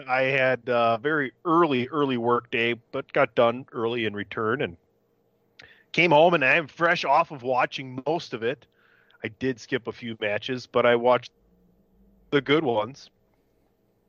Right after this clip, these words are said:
Gentlemen, your thoughts on the results and some of the matches, if any of you have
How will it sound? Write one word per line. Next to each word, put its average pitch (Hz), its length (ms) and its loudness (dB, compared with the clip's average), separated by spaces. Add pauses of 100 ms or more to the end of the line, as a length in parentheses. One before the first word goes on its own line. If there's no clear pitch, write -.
(280)
Gentlemen, 180 380 2 (440)
your 175 240 -2
thoughts 175 440 2
on 156 100 -4
the 143 80 -8
results 131 640 -2
and 131 480 -8
some 147 180 -10
of 147 60 -6
the 131 80 -6
matches, 123 480 -6
if 113 220 -8
any 120 260 -4
of 117 140 -2
you 117 120 -4
have 117 200 2